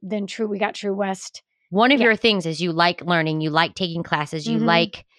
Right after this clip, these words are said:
Speaker 2: you like doing, you sign up for classes and you finish them. So why this one for your A A? Like, I don't
Speaker 1: But you
Speaker 2: understand.
Speaker 1: know, I don't, like, have, I don't have a bachelor's degree, even though I have tons of credits.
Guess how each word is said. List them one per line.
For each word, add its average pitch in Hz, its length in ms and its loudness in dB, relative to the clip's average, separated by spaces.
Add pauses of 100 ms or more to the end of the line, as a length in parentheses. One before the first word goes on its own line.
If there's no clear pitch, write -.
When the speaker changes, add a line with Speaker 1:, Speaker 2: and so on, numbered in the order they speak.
(800)
Speaker 2:
you 226 140 2
like 196 480 2
doing, 254 220 4
you 180 80 2
sign 247 280 2
up 320 200 4
for 175 100 -4
classes 196 460 -2
and 165 100 -2
you 151 60 -2
finish 311 300 2
them. 87 340 -10
So 214 140 0
why 254 360 4
this 277 180 0
one 202 520 4
for - 120 -2
your 185 200 2
A - 20 -2 (180)
A? 202 200 -2
Like, - 20 -
I 185 60 0
don't 190 100 -4 (260)
Speaker 1:
But 294 100 2
you 339 100 2
Speaker 2:
understand. 359 60 2
Speaker 1:
know, 359 100 8
I 302 160 6
don't, 311 220 4
like, 294 180 4
have, 277 240 2
I 233 160 2
don't 262 160 2
have 247 180 2
a 226 180 4
bachelor's 196 580 -2
degree, 185 380 -2
even 208 220 -2
though 196 80 2
I 190 80 2
have 190 160 -2
tons 202 280 -8
of 196 100 -14
credits. - 480 -10